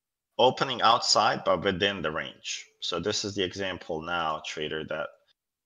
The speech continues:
uh, we have the P D value area high. You're above the value area, which is this little area here, right? If this is our value area here, I'm trying to put it, let's say this is our value area right here,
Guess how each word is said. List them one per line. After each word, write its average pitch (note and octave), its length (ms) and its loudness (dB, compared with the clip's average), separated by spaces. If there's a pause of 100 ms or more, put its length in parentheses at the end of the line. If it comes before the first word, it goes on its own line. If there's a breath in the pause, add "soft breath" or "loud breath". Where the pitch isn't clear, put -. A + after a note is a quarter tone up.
(120)
uh, E2 240 -4
we E2 140 0
have G#2+ 200 6
the G#2+ 80 0
P A2 200 -4
D F#2+ 100 -2
value F2+ 300 2
area D2+ 240 0
high. D#2+ 420 -4 (100)
You're F2+ 240 -2
above A2 540 2
the G#2+ 80 -2
value F#2+ 540 0
area, C2+ 340 -6
which D2 280 -8
is E2+ 100 -12
this - 240 -6
little F2 260 -2
area D#2+ 320 0
here, D2 460 -8 (340)
right? G1+ 160 -14 (880)
If F2 140 -2
this G#2+ 220 0
is A#2+ 120 -2
our G#2 180 6
value G2+ 460 4
area D#2+ 320 0
here, E2 480 -6 (400)
I'm - 80 -20
trying - 360 -18
to - 100 -20 (320)
put G1+ 120 -14
it, G1+ 80 -16 (280)
let's D#2 200 -10
say D#2+ 120 -6
this F2+ 200 -4
is G2 100 -6
our F2+ 160 2
value F2+ 360 2
area D2 240 -4
right D2 200 -6
here, D#2 380 -10